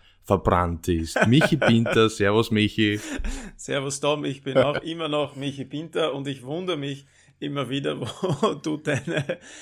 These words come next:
Speaker 2: deine, deine Informationen für diese Anfangsmoderation herkriegst, weil, äh, mir brennt kein Wasser.
Speaker 1: Gute Quellen.
Speaker 2: Ja, das sind, äh, extrem schlechte Quellen, keine Ahnung.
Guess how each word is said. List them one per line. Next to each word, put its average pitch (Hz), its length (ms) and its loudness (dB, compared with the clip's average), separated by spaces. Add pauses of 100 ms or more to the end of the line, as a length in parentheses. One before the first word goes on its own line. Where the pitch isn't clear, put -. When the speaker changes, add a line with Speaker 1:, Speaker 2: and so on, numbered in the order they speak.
(300)
Speaker 2:
deine, 135 480 -4
deine 139 220 0
Informationen 139 680 0
für 139 120 -4
diese 139 260 -2
Anfangsmoderation 135 960 -4
herkriegst, 131 640 -6
weil, 117 320 -4
äh, 110 220 -10
mir 113 220 -10
brennt 107 340 -14
kein 104 200 -10
Wasser. 98 380 -14
Speaker 1:
Gute 160 260 4
Quellen. 98 440 -2
Speaker 2:
Ja, 113 240 -10
das - 260 -4
sind, 120 280 -8
äh, - 100 0
extrem 139 480 -2
schlechte 131 520 -2
Quellen, 117 460 -6
keine 127 260 -6
Ahnung. 117 320 -8